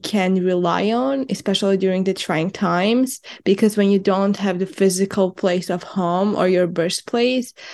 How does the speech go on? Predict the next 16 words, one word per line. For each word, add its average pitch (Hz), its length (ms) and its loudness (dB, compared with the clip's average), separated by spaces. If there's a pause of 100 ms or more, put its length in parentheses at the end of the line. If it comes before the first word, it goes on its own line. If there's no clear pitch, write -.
(240)
you 190 100 4
are 190 80 4
starting 196 500 2
to 202 100 -2
find 180 360 0
a 180 60 2
home 175 880 0
in 180 880 2 (120)
other 175 440 4
respects. - 800 -6
And 190 200 0
for 196 100 2
me, 180 240 4
finding 175 460 2
my - 160 0
people - 760 -2